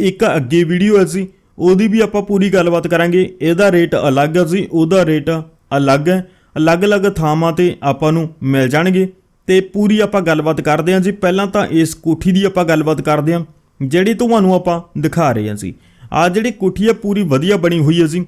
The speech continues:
ਇਹਦਾ ਜਿਹੜਾ ਮਾਲਕ ਹੈ ਜੀ, ਉਹਨਾਂ ਦਾ ਮੋਬਾਈਲ ਨੰਬਰ ਵੀ ਤੁਹਾਨੂੰ ਦੇ ਦਾਂਗੇ ਤੇ ਜਗ੍ਹਾ ਦੀ ਵੀ ਤੁਹਾਨੂੰ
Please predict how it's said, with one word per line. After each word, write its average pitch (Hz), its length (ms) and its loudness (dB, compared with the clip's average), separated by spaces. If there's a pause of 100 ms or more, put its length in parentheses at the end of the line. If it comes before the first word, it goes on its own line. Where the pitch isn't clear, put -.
(580)
ਇਹਦਾ 185 500 2 (240)
ਜਿਹੜਾ 170 240 0
ਮਾਲਕ 151 420 2
ਹੈ 180 100 -8
ਜੀ, 175 260 -4 (100)
ਉਹਨਾਂ 170 280 2
ਦਾ 185 120 2
ਮੋਬਾਈਲ 147 360 0
ਨੰਬਰ 165 240 0
ਵੀ 196 80 -2
ਤੁਹਾਨੂੰ 190 340 0
ਦੇ 143 140 2
ਦਾਂਗੇ 151 300 0 (400)
ਤੇ 175 140 2
ਜਗ੍ਹਾ 156 360 0
ਦੀ 196 120 2
ਵੀ 202 120 0
ਤੁਹਾਨੂੰ 190 420 2